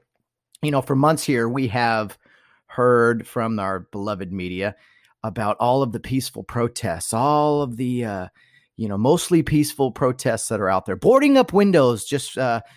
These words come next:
for pro-, to, you know, in, in advance of protests, protests, protests, protests.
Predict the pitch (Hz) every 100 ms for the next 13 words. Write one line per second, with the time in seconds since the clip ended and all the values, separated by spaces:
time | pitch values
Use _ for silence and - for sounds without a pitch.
0 | _ - 131 - 135 - 131 113 - _
1 | _ 127 113 101 - _ _ _ 127 123
2 | 135 127 113 113 123 123 107 - 127 120
3 | - - - - - 214 220 175 - 143
4 | 127 117 - 104 95 - - -